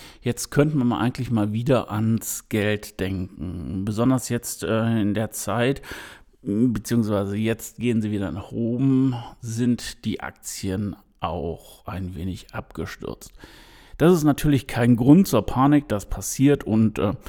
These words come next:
das muss auch mal passieren, nennt sich dann Marktbereinigung. Aber jetzt sollte man mal gucken, gibt es noch irgendetwas anderes, wo ich meinen Geldspeicher mit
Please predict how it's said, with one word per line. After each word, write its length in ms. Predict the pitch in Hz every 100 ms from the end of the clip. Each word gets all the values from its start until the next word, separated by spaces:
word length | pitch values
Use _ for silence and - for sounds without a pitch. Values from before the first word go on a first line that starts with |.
| - - - - -
das 240 | - 104 127
muss 260 | 156 208
auch 220 | - 127
mal 220 | 135 135 139
passieren, 480 | 139 131 135 135
nennt 200 | 117 110
sich 140 | 110 113
dann 180 | 87 98
Marktbereinigung. 1000 | 110 123 - 95 78 107 113 110 120
Aber 220 | - 98 101
jetzt 280 | 123 123
sollte 260 | 123 123 127
man 160 | 113 113
mal 160 | 107
gucken, 440 | - 147 165 165 156 - _ _ _ _ _ -
gibt 300 | - - -
es 160 | 117 123
noch 240 | 120 -
irgendetwas 560 | 123 139 - - 113 -
anderes, 640 | 107 135 139 139 123 104
wo 300 | 113 113 120
ich 320 | 92 131 -
meinen 360 | 120 117 117 113
Geldspeicher 720 | 110 131 - - 107 - 117
mit 500 | 123 127 131 - -